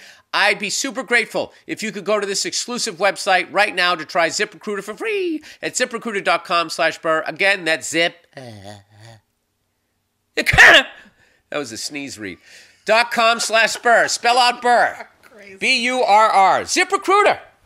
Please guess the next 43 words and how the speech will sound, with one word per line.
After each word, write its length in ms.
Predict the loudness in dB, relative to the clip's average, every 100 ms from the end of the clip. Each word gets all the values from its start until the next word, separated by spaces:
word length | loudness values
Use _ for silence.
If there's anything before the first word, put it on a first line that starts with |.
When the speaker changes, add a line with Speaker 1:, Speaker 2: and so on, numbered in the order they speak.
| _ _ _ _ _ _ -20 -20 _ _ _ _
Speaker 1:
Smartest 460 | -12 0 2 2 -2
way 100 | -2
to 60 | -2
hire. 340 | -4 -4 -6 _ _ _ _ _ _ _ _ _ _ _ -6
Don't 120 | -2
you 60 | 2
like 220 | 2 2
that? 180 | -2 -2
That's 160 | -4
old 240 | -2 -2 -4
school 260 | -6 -6
salesmanship. 720 | -6 -4 -4 -4 -8 -8 -8 -8
Speaker 2:
Wow. 40 | _ -4
Speaker 1:
I 80 |
love 240 | 0 0 -2
that. 140 | -8
Speaker 2:
That 100 | -14
was 140 | -20 -20 _
a 20 |
great 200 | -20 -20 -20
read. 240 | -20 -20 _ _ -10
Speaker 1:
Puts 200 | -8 -4
a 40 |
smile 360 | -2 0 0 0
on 100 | 0
my 160 | -2
face. 440 | -2 -4 -4 -8 -18 _ 2
Oh. 220 | 4 4
Speaker 2:
Really 220 | 0 -20
a 20 | -20
lot 140 | -20
of 120 | -20 _
twists 240 | -20 -20
and 100 | _
turns 500 | _ -20 -20 -20 -20
and 80 | _ _ -20
ups 200 | -20 -20
and 100 | -20
downs. 540 | -20 -20 -20 -20 -20 -12
Speaker 1:
And 160 | -4
here's 220 | 0 0 0
the 100 | -2
one 320 | 0 0